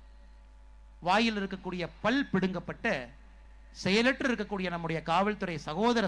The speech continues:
சகோதரர்களுக்கும் சொல்லிக் கொள்கின்றோம், ஒரு நாளைக்கு ஒரு கடிகாரம் நின்னு போச்சுன்னா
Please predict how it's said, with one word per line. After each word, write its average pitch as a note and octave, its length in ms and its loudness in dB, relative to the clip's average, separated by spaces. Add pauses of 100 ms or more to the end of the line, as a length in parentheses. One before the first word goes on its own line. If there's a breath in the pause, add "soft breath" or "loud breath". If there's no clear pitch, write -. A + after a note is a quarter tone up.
சகோதரர்களுக்கும் D#3 640 -6
சொல்லிக் D3+ 240 -10
கொள்கின்றோம், C#3+ 480 0 (1080)
ஒரு G#3 120 4 (120)
நாளைக்கு G3 440 0 (640)
ஒரு E3 100 -4 (100)
கடிகாரம் G#3 520 0
நின்னு G#3+ 260 2
போச்சுன்னா F3+ 340 -4